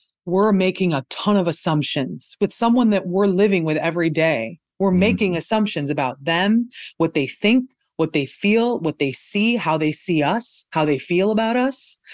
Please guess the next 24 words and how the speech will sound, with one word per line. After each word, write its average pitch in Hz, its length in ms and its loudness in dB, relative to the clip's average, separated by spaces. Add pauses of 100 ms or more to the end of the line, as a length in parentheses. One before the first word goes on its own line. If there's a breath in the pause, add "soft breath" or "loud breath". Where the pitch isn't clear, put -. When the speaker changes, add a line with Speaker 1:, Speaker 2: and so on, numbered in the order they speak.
(280 loud breath)
Speaker 1:
And 208 100 0
a 202 40 2
lot 220 240 4
of 233 100 0
it 214 220 0
is, 180 300 0 (320)
I 185 60 0
mean, 180 160 2
Steve, 175 280 0
we 160 60 4
talk 156 200 -2
about 160 80 -2
this. 147 220 -4
We're 185 200 -2
projecting 170 640 0
onto 139 200 0
people 131 420 -4
all 143 200 0
the - 100 -14
time. 180 220 0
Speaker 2:
Yep. 202 140 2 (440 loud breath)
Speaker 1:
We're 165 80 0
projecting 180 600 0
our 151 260 -2